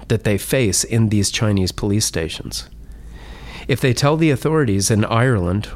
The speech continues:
or whatever nation they're in, then there's a reasonably good chance that their family members back in China will face some consequences.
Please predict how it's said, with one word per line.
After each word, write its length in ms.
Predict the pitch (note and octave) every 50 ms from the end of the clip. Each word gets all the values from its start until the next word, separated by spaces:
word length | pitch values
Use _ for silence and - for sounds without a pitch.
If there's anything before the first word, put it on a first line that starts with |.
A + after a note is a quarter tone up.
| - -
or 160 | A#2 A#2 A2
whatever 300 | G2+ G#2+ G#2 A2+ A2 A2+
nation 340 | G#2+ G#2+ G#2 G2 - A2 F#2
they're 180 | F#2 G2 G2+
in, 280 | G#2+ A#2+ A2+ G2 F2+ - - - - - - - - - - - - -
then 240 | - - A#2 A#2 A2+
there's 260 | A#2 A2+ A2+ G#2+ -
a 60 | A2+ G2
reasonably 680 | G2 G#2 A2+ B2+ C#3 C#3 B2 D3+ D3 D3 C3+ D3 C3+
good 200 | A#2+ C3+ C3 A#2+
chance 420 | - - - C3 B2 G2+ F2+ - -
that 200 | - G#2+ - -
their 160 | A#2+ A2+ A2+
family 420 | - - - C#3+ D3+ D#3 C#3 A2+
members 340 | G2 G#2 G2+ G2 F#2 G2 F2+
back 320 | F2+ F#2+ G2+ G#2 A#2 -
in 100 | B2 B2
China 520 | A#2+ - C#3 C#3 C3 A2+ F#2 E2+ E2 E2 - - - - - - - -
will 260 | - A2 A2+ A2+ A2+ A2
face 400 | - - - C3+ B2 G#2+ - -
some 240 | - - G#2 G2+
consequences. 960 | G2 - - G#2+ G2+ F#2+ - - - - F#2 G2 - - - - - - -